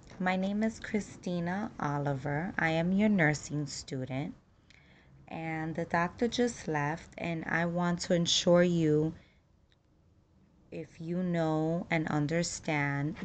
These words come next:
deep vein thrombosis and how we can manage it together. What is deep vein thrombosis,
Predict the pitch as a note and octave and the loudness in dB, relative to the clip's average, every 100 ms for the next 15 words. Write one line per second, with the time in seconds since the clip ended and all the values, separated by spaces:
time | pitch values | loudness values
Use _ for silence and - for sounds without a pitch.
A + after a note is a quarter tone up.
0 | D3 D3+ D3+ C#3+ D3+ D#3 D3 D#3+ D3+ D3+ | -6 -4 -4 -4 -4 -2 0 2 2 2
1 | C#3+ C3+ C3+ - D3 D3 - E3 D#3 C#3+ | 4 2 0 -8 -10 -10 -12 -10 -8 -6
2 | D3+ D3+ D3 D3+ - D#3 D3+ C#3+ C#3 C#3+ | -4 -2 -2 -6 -6 -4 -2 -2 0 -2
3 | C3+ D3 C#3 - C3+ C3+ - - F3+ _ | -2 -4 -4 -6 -6 -6 -6 -8 -12 _
4 | _ _ _ - - - _ _ D3+ C#3+ | _ _ _ -20 -20 -20 _ _ -14 -6
5 | E3 G3+ C4 - E3+ D#3+ D3 - E3+ F3 | -4 -4 -4 0 0 0 -4 -2 -2 -2
6 | D3+ D#3+ D#3+ D#3 C#3+ C#3+ C#3 C3 B2 C3+ | 2 4 6 4 2 4 4 4 4 2
7 | - - - - | -4 -10 -10 -16